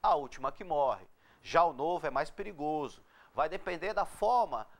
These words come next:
como ele for qualificado durante o processo. Sem querer comparar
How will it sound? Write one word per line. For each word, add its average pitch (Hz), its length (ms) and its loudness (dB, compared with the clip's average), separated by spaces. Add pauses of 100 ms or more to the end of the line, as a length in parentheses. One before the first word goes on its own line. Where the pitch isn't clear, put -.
(100)
como 226 240 -4
ele 240 140 -4
for - 260 0
qualificado 165 720 0
durante 156 400 -6
o - 40 -14
processo. 98 680 -6 (580)
Sem - 240 -6
querer 220 280 0
comparar 127 760 4